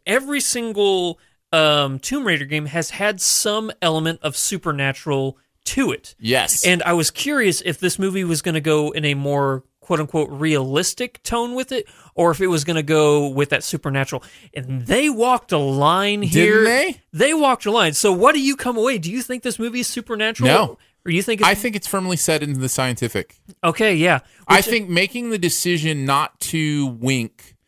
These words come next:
Speaker 2: because they get to the point at the end where it's like, "Oh, it's just a disease."
Speaker 1: Yeah.
Speaker 2: It's not actually, you know, she, the Death Queen's not gonna come back. And then they never wink at you. Like, they never go, "Oh, but this hap-," you know, like that thing
Speaker 1: Yeah.
Speaker 2: where, you know, "Oh, it's all explained, but is it?"
Speaker 1: Yeah,
Speaker 2: That
Speaker 1: yeah.
Speaker 2: never happens here.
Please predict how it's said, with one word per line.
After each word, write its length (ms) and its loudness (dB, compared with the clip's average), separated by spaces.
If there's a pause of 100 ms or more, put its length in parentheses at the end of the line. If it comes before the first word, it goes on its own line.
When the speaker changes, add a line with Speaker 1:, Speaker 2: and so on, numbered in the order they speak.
(440)
Speaker 2:
because 440 0
they 80 2
get 160 -6
to 80 -8
the 80 -2
point 240 -2
at 80 -6
the 160 -2
end 180 -2
where 160 2
it's 140 -4
like, 200 0
"Oh, 120 4
it's 100 -2
just 160 -6
a 60 -4
disease." 760 -4
Speaker 1:
Yeah. 320 0
Speaker 2:
It's 160 -2
not 140 0
actually, 320 -2
you 60 0
know, 140 2
she, 180 -8
the 100 -18
Death 220 -2
Queen's 260 -4
not 160 -2
gonna 140 -4
come 200 -2
back. 300 -4 (220)
And 160 -2
then 100 0
they 140 0
never 440 0
wink 500 0
at 300 0
you. 220 0
Like, 220 -2
they 80 -2
never 240 -2
go, 460 0 (200)
"Oh, 220 4
but 300 -4
this 280 0
hap-," 200 0
you 100 0
know, 120 2
like 180 2
that 140 0
thing 220 0
Speaker 1:
Yeah. 140 6
Speaker 2:
where, 180 2
you 140 -2
know, 300 0 (300)
"Oh, 140 4
it's 120 0
all 120 4
explained, 640 -2
but 340 2
is 380 0
it?" 500 2
Speaker 1:
Yeah, 280 4
Speaker 2:
That 60 -2
Speaker 1:
yeah. 220 4
Speaker 2:
never 200 2
happens 340 -2
here. 200 -6